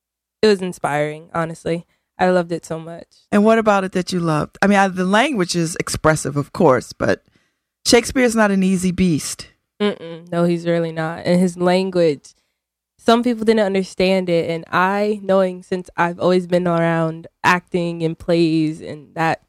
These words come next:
Speaker 1: sort of th-, scene, I've always known what he was talking about.
Speaker 2: Mm-hmm.
Speaker 1: So when we did that, I was just like, "Oh my God, this is so empowering." And my act, my person I was playing, she was very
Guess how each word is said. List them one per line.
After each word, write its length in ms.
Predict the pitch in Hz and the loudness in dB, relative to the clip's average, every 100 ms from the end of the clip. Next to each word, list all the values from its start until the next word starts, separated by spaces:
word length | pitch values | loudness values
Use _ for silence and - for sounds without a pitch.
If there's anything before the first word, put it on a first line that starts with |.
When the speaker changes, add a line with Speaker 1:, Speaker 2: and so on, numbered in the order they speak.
| _ | _
Speaker 1:
sort 260 | _ - 180 | _ 0 0
of 80 | 170 _ | 0 _
th-, 200 | 185 175 _ | -4 -4 _
scene, 580 | - 190 180 165 160 _ _ - | -2 0 0 -4 -12 _ _ -4
I've 140 | 175 | 0
always 240 | 170 165 160 | 2 2 0
known 240 | 165 165 | -2 0
what 120 | 156 | 0
he 60 | 165 | 0
was 120 | 156 | 0
talking 320 | - 160 175 | 0 -2 0
about. 300 | 180 180 185 - | -2 0 -2 0
Speaker 2:
Mm-hmm. 320 | 190 180 180 180 | 2 4 4 4
Speaker 1:
So 80 | 190 | 4
when 160 | 190 | 4
we 100 | 202 | 2
did 320 | 170 170 185 208 | 0 0 0 2
that, 240 | 214 208 | 0 0
I 40 | |
was 160 | 196 196 | -4 -6
just 220 | 202 - | -12 -12
like, 180 | 196 - - | -16 -16 -14
"Oh 100 | 185 | -10
my 160 | 185 | -8
God, 380 | 180 175 185 175 | -4 -2 0 -2
this 140 | 175 180 | -4 -8
is 80 | |
so 180 | - 190 | 0 2
empowering." 800 | 180 185 185 180 185 165 156 160 | 2 0 0 2 2 0 -4 -4
And 140 | 156 165 | -2 0
my 200 | 175 180 | 0 0
act, 440 | - 175 190 - 190 _ | 0 -2 -4 -12 -16 _
my 460 | 170 175 175 175 175 _ | -2 0 0 -2 -6 _
person 300 | - 190 185 | -2 -2 0
I 60 | 170 | -2
was 140 | 160 | -2
playing, 500 | - - 185 160 151 170 _ _ _ | -4 -2 -2 -2 -6 -16 _ _ _
she 200 | - 214 | -2 2
was 160 | 208 175 | 4 2
very 640 | 170 185 185 175 160 151 | 2 2 2 0 -2 -6